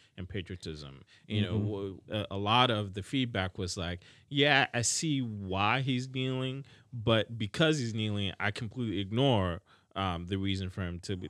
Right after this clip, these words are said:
Speaker 1: kneeling." Like, you could protest in a different context, but, you know, that's, that's itself not really, if you look at the, the history of,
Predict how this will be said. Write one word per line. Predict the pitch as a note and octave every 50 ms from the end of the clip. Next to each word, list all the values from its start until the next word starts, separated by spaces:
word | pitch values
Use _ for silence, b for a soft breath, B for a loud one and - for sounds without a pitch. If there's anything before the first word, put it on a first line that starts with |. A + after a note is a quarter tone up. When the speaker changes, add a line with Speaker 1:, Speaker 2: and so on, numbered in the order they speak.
| - -
Speaker 1:
kneeling." | G#2 G2 F#2+ F#2+ F#2 F2 E2 E2 F2+
Like, | A#2 G2+ G#2 - -
you | A#2+ A2
could | - A2+
protest | - - C#3 B2+ - - A2 A2 G#2+ -
in | A2 F#2+
a | F2+
different | F#2 G2+ F#2 - F#2+ F2+ -
context, | - C3 C#3 C3+ A2 F#2+ E2 E2 - -
but, | - G#2+ F#2 - b b b b b b
you | - C3
know, | A#2+ A#2+
that's, | A#2 B2+ C#3 - - -
that's | B2+ B2+ C3 C#3+ - - - -
itself | A2+ A2+ - - - A2+ G2 F#2 - G#2+
not | G#2+ G2 F#2+ F#2+ F2 D#2+ D#2+ -
really, | G#2+ G2 G2 F#2 F2 F2 E2 D#2+ -
if | - G#2 G2
you | G#2 G2
look | F#2+ G2+ G#2 G2 - -
at | F2+ F2+ E2+ E2 - - -
the, | - C#2+ - F2+ G2 -
the | F2+ F2 E2+
history | E2+ - B2 A#2+ - - - G#2+ F#2 E2+ E2+ - -
of, | F2+ F#2 E2+ E2+ F2 F#2